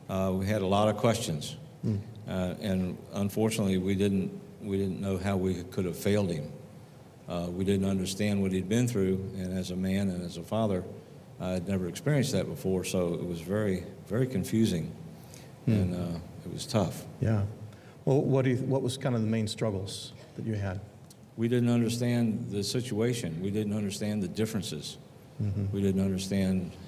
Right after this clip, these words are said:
Speaker 1: how this could happen
Speaker 2: Yeah.
Speaker 1: in our family. We've been in church all of our lives.
Speaker 2: Mm.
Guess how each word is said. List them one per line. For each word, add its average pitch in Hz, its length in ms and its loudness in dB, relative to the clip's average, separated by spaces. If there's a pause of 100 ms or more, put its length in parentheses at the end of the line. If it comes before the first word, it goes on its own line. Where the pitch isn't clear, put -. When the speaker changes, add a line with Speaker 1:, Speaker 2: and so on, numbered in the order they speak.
(140)
Speaker 1:
how 101 140 0
this 92 180 2
could 87 180 -2
happen 101 420 -2 (240)
Speaker 2:
Yeah. 110 100 0 (240)
Speaker 1:
in 104 140 0
our 104 120 0
family. 120 300 2
We've 95 160 0
been 117 160 4
in 113 80 4
church 156 300 2
all 87 120 4
of 82 100 -2
our 85 100 0
lives. 78 520 -6
Speaker 2:
Mm. 104 200 2